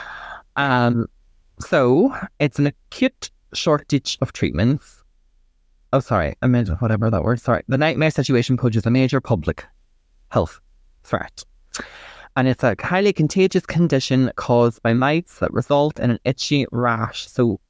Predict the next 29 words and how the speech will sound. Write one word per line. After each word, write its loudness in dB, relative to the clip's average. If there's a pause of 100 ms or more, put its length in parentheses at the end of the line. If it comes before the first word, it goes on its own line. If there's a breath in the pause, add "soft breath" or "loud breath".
(200)
I 0
personally 0
know 2
someone 2
who, 0 (180)
who 0
got -2
scabies 0
years 4
ago. 0 (920 loud breath)
And 2
they 2
said 0
it 0
was -2
the 0
most 0
horrible 2
experience 0
they've 0
ever 0
had 0
in 2
their 2
life 0
because 0 (840)
they're 2
actually 0 (300)
burrowing 2